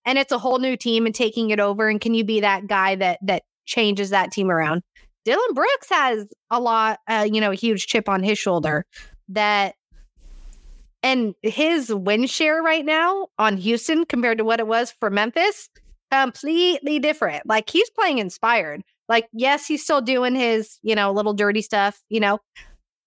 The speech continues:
but when he plays without that,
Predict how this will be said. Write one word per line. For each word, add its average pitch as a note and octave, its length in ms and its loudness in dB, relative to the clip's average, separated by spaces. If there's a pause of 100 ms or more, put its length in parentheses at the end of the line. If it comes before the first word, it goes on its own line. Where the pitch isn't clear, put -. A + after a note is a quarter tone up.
(400)
but B3 280 2 (140)
when A#3+ 220 0
he C4 160 2
plays C4+ 760 -2 (200)
without G#3 520 0
that, D#4 280 2